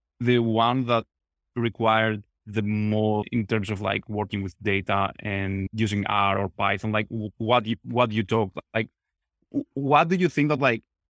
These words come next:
couldn't exist in a way, almost, let's say,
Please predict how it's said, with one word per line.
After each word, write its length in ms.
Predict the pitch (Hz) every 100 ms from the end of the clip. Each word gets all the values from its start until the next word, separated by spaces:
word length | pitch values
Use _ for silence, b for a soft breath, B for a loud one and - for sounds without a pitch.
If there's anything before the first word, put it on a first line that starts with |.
| _ _ _ _
couldn't 300 | 151 156 156
exist 600 | 139 107 104 110 135 -
in 120 | 170 170
a 60 |
way, 260 | 160 170 175
almost, 500 | 156 151 170 185 -
let's 200 | 165 -
say, 320 | 190 190 208